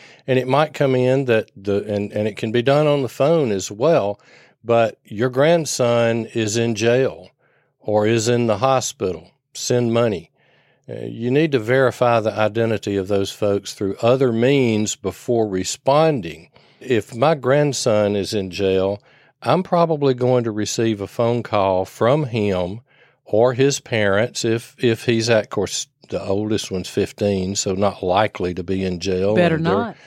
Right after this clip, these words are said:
Speaker 1: <laughs> Yeah. Yeah. Uh, I'll go
Speaker 2: We
Speaker 1: you
Speaker 2: have ways of verifying this
Speaker 1: Oh,
Speaker 2: information. <laughs>
Speaker 1: absolutely.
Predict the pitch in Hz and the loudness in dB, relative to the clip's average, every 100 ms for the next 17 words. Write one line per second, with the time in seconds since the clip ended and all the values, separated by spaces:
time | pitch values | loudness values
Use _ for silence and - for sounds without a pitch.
0 | - 226 113 - - 123 180 - 294 - | -6 -4 -2 -2 0 0 0 -2 -4 -2
1 | 440 - - - - - - - - - | -4 -2 -2 -2 0 0 -2 -8 -10 -12
2 | 285 294 104 95 101 107 107 113 113 226 | -6 -2 0 0 2 0 2 0 2 2
3 | 320 214 214 240 233 185 180 196 185 - | 2 2 2 4 2 0 2 4 4 2
4 | 185 165 156 156 - 147 - 135 151 160 | 0 2 0 -2 -2 -4 -6 0 2 2
5 | - 120 123 117 104 110 107 104 | 2 2 2 0 0 0 0 -4